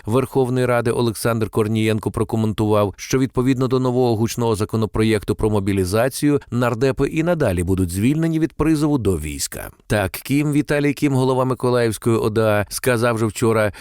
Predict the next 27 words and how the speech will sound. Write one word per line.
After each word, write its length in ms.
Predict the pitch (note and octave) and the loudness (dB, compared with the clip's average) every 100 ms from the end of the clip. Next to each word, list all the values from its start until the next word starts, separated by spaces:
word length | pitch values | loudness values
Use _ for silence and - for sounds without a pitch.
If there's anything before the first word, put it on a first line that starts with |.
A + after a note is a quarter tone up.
| - | -8
який 400 | G#2+ A#2+ A2+ A#2+ | -2 0 0 0
з 60 | G#2+ | 0
нас 200 | A2+ - | -2 -2
толк, 340 | A2+ G#2+ G#2+ | 0 0 -2
спробував 500 | - A2+ G#2+ G#2+ G2+ | -2 -2 2 2 2
віджартуватися 720 | G2+ G#2 G#2 G#2 F#2+ F2+ E2+ | 0 0 0 0 0 -2 -4
Корнієнко. 880 | G2 G2+ F#2 F#2 D2 C2 C#2 - C2 G2+ - | -2 -2 0 -2 -2 -6 -10 -12 -14 -14 -6
На 220 | G#2+ G#2 | 0 0
запитання, 540 | G2 G2+ A2 A2 G2 G2 | 0 -2 -2 -2 -2 -2
що 200 | - G#2+ | -2 -2
мобілізація 680 | G2 G2 G2 F#2+ F#2+ - F#2+ | 0 0 0 2 0 0 -2
депутатів, 720 | F#2 G2+ F#2+ A#2 G#2+ A2 G2+ | -4 -6 -2 -2 0 -2 -2
ймовірно, 460 | A#2 A2+ A2+ G#2+ G#2+ | 0 2 0 0 0
зможе 300 | A2 A2 G#2 | 0 0 0
зняти 360 | A2 G#2+ G#2+ | 0 -2 -2
соціальне 460 | F#2+ F#2 G#2+ G2 G2+ | -6 -2 0 0 0
напруження, 600 | F#2+ - G#2+ F#2+ G2+ G2 | -2 -2 -2 0 0 0
він 120 | G2 | 0
пояснив, 640 | F#2+ G#2 G2 - G2 F#2 - | 0 0 0 -2 -2 -2 -4
що 260 | - - C#3+ | -8 -2 0
комусь 280 | D#3 F#3 - | 0 -2 -2
потрібно 340 | F3 D#3+ F3 D#3 D#3+ | -2 0 0 0 -2
ухвалювати 600 | - D3 C#3 C3+ C3 B2 | -2 0 2 2 0 0
закони, 440 | A#2 - A#2+ C3 | -2 0 0 2
важливі 460 | C3 A2+ G#2 F#2+ G2 | 0 0 0 2 0
для 240 | F#2 F2+ | 0 0
держави. 600 | F#2+ F2 E2 C2+ A#1+ | 0 -2 -4 -6 -8